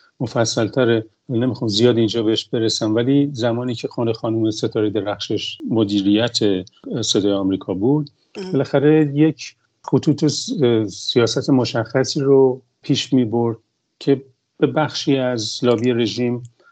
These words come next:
Speaker 1: امکان می‌داد، به بخشی از اون تفکرات اصلاح گرایانه رژیم که در بیرون توسط طیف تود اکثریت اینا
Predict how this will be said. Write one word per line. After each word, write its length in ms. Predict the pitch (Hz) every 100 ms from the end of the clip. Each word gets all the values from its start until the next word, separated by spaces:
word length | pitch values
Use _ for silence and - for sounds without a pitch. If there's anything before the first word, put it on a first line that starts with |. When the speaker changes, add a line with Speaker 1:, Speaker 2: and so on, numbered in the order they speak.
| _
Speaker 1:
امکان 360 | 160 113 123 120
می‌داد، 440 | 117 107 113 110 -
به 80 | -
بخشی 520 | 95 120 120 - 131
از 400 | 117 117 101 - _ _ _ _ -
اون 200 | 135 131
تفکرات 1040 | - 123 - 117 117 123 104 123 123 - 131 127 123 - _ -
اصلاح 440 | 127 - 120 117
گرایانه 760 | 92 127 113 113 110 110 117 127
رژیم 360 | 113 101 117
که 140 | 113 104
در 280 | 98 107 101
بیرون 580 | 92 107 107 123 120 117 _
توسط 920 | - 113 107 - - 117 - 120 117 110 - _ -
طیف 340 | 139 113 - 117
تود 200 | - -
اکثریت 760 | 113 104 98 - 101 104 113 110
اینا 440 | 135 113 107 110